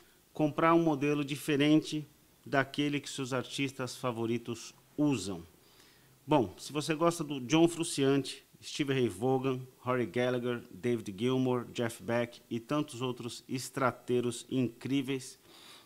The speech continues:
eu recomendo fortemente que você não mude de ideia, eh, na última hora e pegue um outro modelo de guitarra.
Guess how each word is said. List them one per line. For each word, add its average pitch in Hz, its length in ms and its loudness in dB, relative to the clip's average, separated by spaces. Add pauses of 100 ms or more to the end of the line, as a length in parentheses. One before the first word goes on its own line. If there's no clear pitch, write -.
(160)
eu 135 320 0
recomendo 131 520 0
fortemente 139 880 -2
que 123 100 -12
você 113 420 -8 (400)
não 143 160 4
mude 143 640 0 (360)
de 127 280 -2
ideia, 117 560 0 (180)
eh, 110 280 -2
na 131 120 2
última 127 400 0
hora 120 200 2
e 113 60 0
pegue 120 280 -2
um 120 140 4
outro 120 200 -2
modelo 117 360 0
de 113 100 -2
guitarra. 113 580 -2